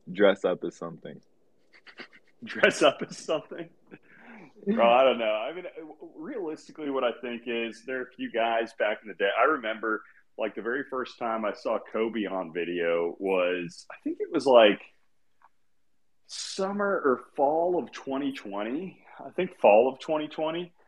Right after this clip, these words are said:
Speaker 2: Um, there were some old crypto accounts that started streaming, and they had, like, a party of, like, sixteen people that streamed together. And there were several faces that I saw for the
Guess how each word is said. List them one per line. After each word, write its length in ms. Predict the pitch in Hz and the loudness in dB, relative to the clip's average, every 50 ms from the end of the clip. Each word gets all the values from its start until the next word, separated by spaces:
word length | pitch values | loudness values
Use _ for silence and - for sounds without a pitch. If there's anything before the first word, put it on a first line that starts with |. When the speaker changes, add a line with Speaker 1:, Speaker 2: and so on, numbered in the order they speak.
| _ _ _ _ _ _ - - | _ _ _ _ _ _ -8 -2
Speaker 2:
Um, 540 | 123 120 113 110 110 110 110 107 104 104 104 _ _ _ | 0 2 2 2 0 -2 -4 -8 -10 -12 -16 _ _ _
there 340 | 110 107 123 127 135 143 147 | -16 -12 -10 -10 -8 -8 -8
were 400 | 151 147 135 131 131 127 127 120 | -8 -8 -8 -6 -6 -6 -8 -10
some 200 | 113 - 131 113 - | -12 -14 -16 -16 -14
old 240 | - 123 127 107 - | -14 -14 -14 -14 -12
crypto 460 | - - 131 123 - - 131 120 113 | -8 -6 -6 -6 -4 -2 -2 0 0
accounts 520 | 110 - - 120 117 113 113 110 113 - - | -2 -4 -6 -4 -4 -4 -4 -4 -8 -14 -20
that 120 | _ _ | _ _
started 420 | - - - 127 120 120 107 95 | -14 -8 -4 -2 -2 -2 -4 -8
streaming, 840 | - - - - - 123 123 120 120 117 113 113 110 107 104 104 104 | -12 -16 -16 -12 -8 -8 -6 -6 -6 -6 -4 -4 -4 -4 -4 -6 -8
and 120 | - 101 107 | -10 -10 -10
they 60 | 107 | -4
had, 220 | 113 135 165 - - | 2 4 4 4 4
like, 160 | 151 131 117 104 | 2 2 2 2
a 160 | 107 - - | 0 -4 -2
party 360 | - 117 113 120 120 113 110 104 | 0 2 2 2 2 2 0 0
of, 80 | 92 92 | 0 -2
like, 220 | 98 92 85 - - | -2 -4 -4 -6 -10
sixteen 580 | - - - 139 - - - 165 139 123 104 | -12 -10 -10 -10 -10 -10 -6 -6 -4 -4 -6
people 360 | - - 107 101 - - 80 76 | -8 -8 -10 -10 -8 -8 -8 -8
that 160 | 78 73 - | -10 -10 -12
streamed 440 | - - - 104 98 98 98 90 78 | -8 -2 2 2 2 4 2 0 -2
together. 480 | 73 - 78 73 71 64 62 64 - - - - - - - - _ - - | -4 0 0 2 2 0 -2 -6 -10 -12 -16 -20 -20 -20 -20 -20 _ -4 2
And 140 | 107 107 117 | 4 6 8
there 80 | 127 | 8
were 80 | 131 127 | 6 4
several 500 | - - - 151 139 135 - 165 151 135 | 2 0 0 2 2 2 2 0 -2 -2
faces 540 | - - 131 117 120 123 - - 110 101 - | -2 -4 -4 -4 -4 -6 -6 -10 -14 -10 -8
that 100 | 110 101 | -6 -6
I 80 | 101 | -6
saw 380 | 95 98 - 117 104 107 113 - | -6 -6 -6 -4 -4 -2 -4 -4
for 80 | - 104 | -6 -10
the 80 | 92 | -12